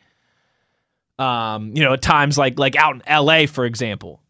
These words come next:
But, but over the, the last two halves of each of, uh, the past couple games, certainly looks more and more so, um, like it, like it is, uh, like that's been the plan out there for, for Ben Roethlisberger to just kinda draw it up in the dirt,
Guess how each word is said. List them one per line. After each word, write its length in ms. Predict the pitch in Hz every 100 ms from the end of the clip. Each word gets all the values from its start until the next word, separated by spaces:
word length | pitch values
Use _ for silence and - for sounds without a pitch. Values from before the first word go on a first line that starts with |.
| _ _ -
But, 360 | 127 156 139
but 260 | 139 147 -
over 340 | 156 160 156
the, 360 | 147 143 135 127
the 140 | 135 143
last 520 | 143 143 - - _
two 240 | - 170
halves 480 | 139 147 135 131 127
of 180 | 127 123
each 280 | 139 135 147
of, 140 | 131
uh, 180 | 127 120
the 100 | 120
past 280 | - 127 -
couple 200 | 123 120
games, 440 | 123 113 107 - _
certainly 480 | - - 165 135 135
looks 420 | 127 131 - - - _ _ -
more 240 | 147 156
and 100 | 139
more 220 | 143 147
so, 380 | 135 - 127 120
um, 500 | 123 123 117 110 104 - _ _ _ _ _ _ _ _ _ _ _ _
like 280 | 156 156 151
it, 280 | 156 151 139
like 280 | 139 147 151
it 100 | 139
is, 320 | 139 135 131
uh, 260 | 131 127 123
like 160 | 123
that's 200 | - 143
been 180 | - 151
the 60 | 135
plan 340 | - 139 123
out 180 | 113 104
there 200 | 113 107
for, 260 | - 139 117
for 160 | 147
Ben 200 | 131 143
Roethlisberger 560 | 139 131 127 131 139 131
to 100 | 127
just 180 | 127 -
kinda 180 | 135
draw 300 | 120 123 143
it 80 | 147
up 140 | 139 139
in 40 |
the 60 | 127
dirt, 380 | 123 151 -